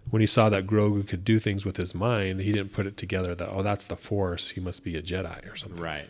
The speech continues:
Speaker 2: yeah.
Speaker 1: That was news to him.
Speaker 2: Yeah. So, you know, kind of bit of a head scratcher on that one.
Speaker 1: Mm-hmm.
Speaker 2: Wow.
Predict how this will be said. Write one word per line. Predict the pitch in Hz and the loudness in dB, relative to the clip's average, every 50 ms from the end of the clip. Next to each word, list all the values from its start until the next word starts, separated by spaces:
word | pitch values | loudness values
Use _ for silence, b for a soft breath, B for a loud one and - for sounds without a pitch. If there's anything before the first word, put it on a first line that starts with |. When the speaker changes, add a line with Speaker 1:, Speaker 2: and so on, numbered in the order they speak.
| - 92 | -16 -16
Speaker 2:
yeah. | 90 80 80 78 82 - _ _ _ _ _ | -14 -14 -14 -14 -16 -18 _ _ _ _ _
Speaker 1:
That | - 90 | -12 -12
was | 85 85 87 | -10 -10 -8
news | 82 87 90 87 - | -8 -8 -8 -8 -8
to | - - | -10 -12
him. | 80 92 98 87 85 87 92 87 | -10 -10 -10 -10 -12 -12 -16 -16
Speaker 2:
Yeah. | 87 80 78 78 82 - _ _ _ _ _ _ | -16 -16 -16 -16 -18 -20 _ _ _ _ _ _
So, | - - - 92 90 90 90 82 80 - _ _ _ _ _ _ _ b b b b b b b | -20 -18 -14 -12 -10 -10 -10 -10 -12 -14 _ _ _ _ _ _ _ b b b b b b b
you | 131 120 | -6 -4
know, | 117 110 | -4 -4
kind | 113 - 131 127 | -4 -4 -4 -2
of | 120 107 - 107 117 | -4 -6 -8 -6 -4
bit | 120 113 | -2 -2
of | 117 110 110 | 0 -2 -2
a | 104 | -2
head | 104 104 98 - | -4 -4 -6 -6
scratcher | - - 104 95 92 92 - - 95 92 90 | -8 -6 -4 -4 -4 -6 -6 -8 -6 -6 -6
on | 87 85 85 | -6 -6 -8
that | 85 82 76 82 | -8 -8 -8 -8
one. | 87 85 82 85 82 | -10 -10 -10 -10 -10
Speaker 1:
Mm-hmm. | - - 87 | -10 -8 -6
Speaker 2:
Wow. | 85 82 87 92 90 87 85 85 76 | -6 -6 -6 -6 -6 -6 -6 -6 -8